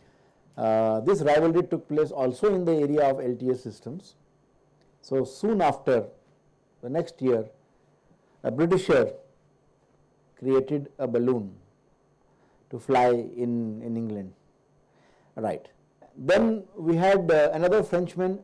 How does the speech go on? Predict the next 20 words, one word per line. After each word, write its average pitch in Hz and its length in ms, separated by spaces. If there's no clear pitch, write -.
Jean-Pierre 156 520
Blanchard. 139 560
He 247 340
is 208 300
going 165 320
to 170 120
be 180 360
appearing 151 540
in 143 240
few 151 260
more 139 200
slides 110 400
in 113 140
the 113 60
future. 95 420
He's 123 140
a 135 60
very 143 180
interesting 139 480
character, 117 500